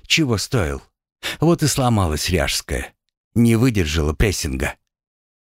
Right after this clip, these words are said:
Но при этом вины за собой не чувствую.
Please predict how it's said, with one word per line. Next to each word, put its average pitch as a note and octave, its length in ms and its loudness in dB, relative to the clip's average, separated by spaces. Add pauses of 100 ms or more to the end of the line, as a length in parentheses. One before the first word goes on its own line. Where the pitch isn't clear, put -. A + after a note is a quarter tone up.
(280)
Но A#2 140 2
при B2+ 160 0
этом B2 260 2
вины B2+ 340 4
за A#2+ 160 0
собой A#2+ 380 0
не C3+ 220 2
чувствую. - 600 -4